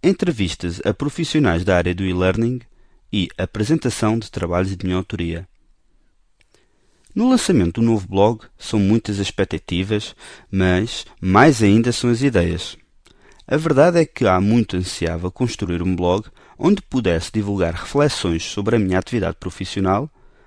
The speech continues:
apresentar algumas técnicas que utilizo na produção de conteúdos multimédia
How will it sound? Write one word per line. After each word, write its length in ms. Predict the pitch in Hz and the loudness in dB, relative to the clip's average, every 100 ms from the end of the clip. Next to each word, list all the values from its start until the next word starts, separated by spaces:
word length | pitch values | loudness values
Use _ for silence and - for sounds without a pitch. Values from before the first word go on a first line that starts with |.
| _ | _
apresentar 640 | - 113 196 180 185 - 90 | -4 -2 0 2 2 2 2
algumas 400 | 92 113 120 - | 2 0 0 -2
técnicas 680 | - 170 - 107 - 110 | 0 0 0 -2 -2 -6
que 140 | - - | -8 -12
utilizo 460 | - - 87 85 | -10 -8 -8 -4
na 80 | 104 | -6
produção 400 | - 139 - 87 | -4 -6 -4 -6
de 80 | 82 | -4
conteúdos 420 | - 120 95 87 | -4 -4 -6 -8
multimédia 680 | - 92 95 90 85 101 127 | -8 -6 -4 -2 -2 -2 -4